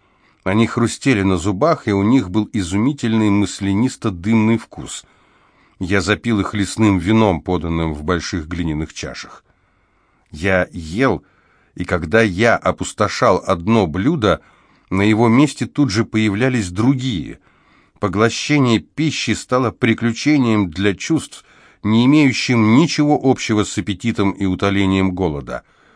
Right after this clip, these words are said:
Я кормил нечто большее, чем я сам, и это нечто находило удовлетворение в каждой съедобной частице, попадавшей мне в рот. Иногда моё истинное «я» прорывалось наружу, и я понимал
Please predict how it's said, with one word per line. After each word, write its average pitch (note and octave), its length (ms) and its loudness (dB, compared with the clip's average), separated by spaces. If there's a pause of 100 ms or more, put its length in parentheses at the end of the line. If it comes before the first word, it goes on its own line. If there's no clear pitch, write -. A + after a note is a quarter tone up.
(160)
Я F#2+ 160 -4
кормил A#2 400 4
нечто A2 460 4
большее, F#2+ 640 0
чем F#2+ 260 -2
я E2 240 -2
сам, B2+ 440 0 (440)
и A2 220 -4
это A2+ 340 0
нечто G2 680 0 (440)
находило G#2+ 640 0
удовлетворение G#2+ 1120 0
в - 200 -8
каждой A2+ 500 0
съедобной G2+ 760 0
частице, - 720 -4
попадавшей F2+ 680 -2
мне E2 220 -4
в D2 80 -12
рот. C2+ 260 -12 (1500)
Иногда B2+ 420 2
моё D#3 220 4
истинное C3 640 2
«я» B2+ 260 2
прорывалось A#2 640 0
наружу, A2 460 2
и G#2 60 2
я A2 200 2
понимал A#2+ 560 2